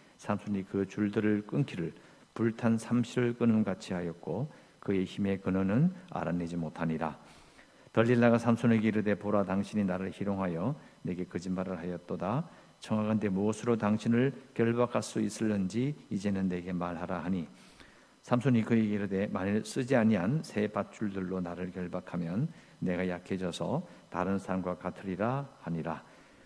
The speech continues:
들릴라가 새 밧줄들을 가져다가 그것들로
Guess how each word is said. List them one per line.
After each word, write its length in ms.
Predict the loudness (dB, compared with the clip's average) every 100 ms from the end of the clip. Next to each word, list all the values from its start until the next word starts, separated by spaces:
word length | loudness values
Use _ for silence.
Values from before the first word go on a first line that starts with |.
| -6
들릴라가 480 | 0 4 6 6 4
새 180 | 0 0
밧줄들을 600 | 0 0 -2 2 2 2
가져다가 540 | -2 -4 -2 -2 -4
그것들로 760 | -2 -4 -2 -4 -2 -2 -2